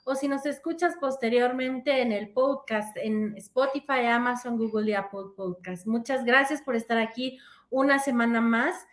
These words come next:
en este espacio que es I B S, I B S Networks, que es un espacio que Oficinas Virtuales I B S diseñó. Ya tenemos seis años haciendo esto para contribuir en el crecimiento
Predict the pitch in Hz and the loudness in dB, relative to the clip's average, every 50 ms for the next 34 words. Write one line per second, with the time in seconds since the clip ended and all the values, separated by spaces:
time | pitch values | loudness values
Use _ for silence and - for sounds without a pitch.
0 | - - - _ - 240 247 254 254 247 254 277 262 269 - - 247 240 240 240 | -20 -20 -18 _ -4 -2 -2 -2 -2 -2 -4 -4 -4 -4 0 2 4 4 4 2
1 | - 294 285 285 254 233 226 233 226 - 254 226 226 226 226 226 226 226 - 233 | 0 -4 -4 -2 0 0 0 0 -2 -4 -4 -2 0 0 0 0 -2 -2 -4 -4
2 | 214 - - _ _ _ _ 262 254 240 240 233 233 - 240 233 226 226 240 269 | -6 -6 -8 _ _ _ _ -6 0 0 2 0 0 0 0 2 2 2 2 2
3 | 294 294 - - 233 214 214 214 - - - 269 277 - 392 392 370 320 330 - | 0 0 -2 -2 -2 -2 -2 -4 -10 -8 -6 -6 -6 -4 -2 -2 -2 -2 -2 0
4 | - 277 277 277 277 - 254 233 240 254 - - _ _ - _ _ _ 240 233 | 2 4 4 4 4 2 0 -2 -2 -2 -6 -12 _ _ -20 _ _ _ 0 0
5 | 220 240 233 262 269 285 285 262 240 240 220 233 - 233 233 233 240 233 233 - | 0 0 -2 -2 0 0 0 2 2 0 0 0 2 2 2 2 0 -2 -4 -4
6 | 247 226 226 220 214 220 - - 233 214 226 214 - - 233 226 233 240 254 254 | -2 0 2 2 0 0 0 -2 -2 -2 -2 -4 0 2 2 4 4 4 2 0
7 | 262 254 254 - - - _ _ - 226 277 285 285 - 311 311 302 294 294 285 | -2 -4 -8 -14 -20 -20 _ _ 0 2 2 4 4 4 4 4 4 4 4 2
8 | 294 285 277 269 269 - - 262 254 262 254 247 254 226 220 - 240 233 233 220 | 2 2 2 2 0 0 0 0 2 0 0 0 -2 -2 -2 0 0 2 2 2
9 | 208 202 202 - - 214 202 - 214 214 214 214 220 214 214 214 220 233 226 226 | 2 0 -2 -6 -8 -8 -2 0 2 2 2 2 0 0 -2 0 0 0 2 2
10 | 247 254 254 269 262 254 233 226 - 214 220 214 214 220 214 214 214 220 220 214 | 2 2 2 2 0 0 -2 -4 -4 -6 -6 -6 -4 -2 -2 0 0 0 0 2
11 | 233 233 233 | 0 0 0